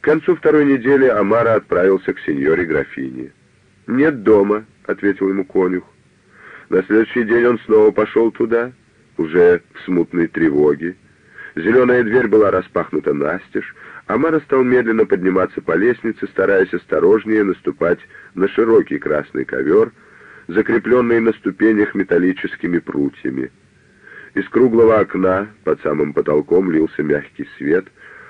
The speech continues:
На площадке лестницы, на банкетке, обитой красным софьяном, прислонясь к белой, отливавшей глянцем стене, спал лакей, уронив голову на грудь и распустив губы.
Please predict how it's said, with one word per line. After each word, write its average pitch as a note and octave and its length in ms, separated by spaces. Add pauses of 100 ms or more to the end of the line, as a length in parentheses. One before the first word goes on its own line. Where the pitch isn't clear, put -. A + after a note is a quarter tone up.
(220)
На G#2 120
площадке C#3 500
лестницы, G#2+ 640
на E2 100
банкетке, F#2 760
обитой D#2+ 420
красным D#2 440
софьяном, G2 600 (380)
прислонясь B2+ 560
к E2+ 100
белой, A2+ 600
отливавшей D2+ 640
глянцем D2+ 460
стене, E2+ 440
спал D2 260
лакей, D#2+ 580 (280)
уронив C3 420
голову D2+ 360
на D2 160
грудь B2 360 (280)
и - 80
распустив G2 680
губы. C2 460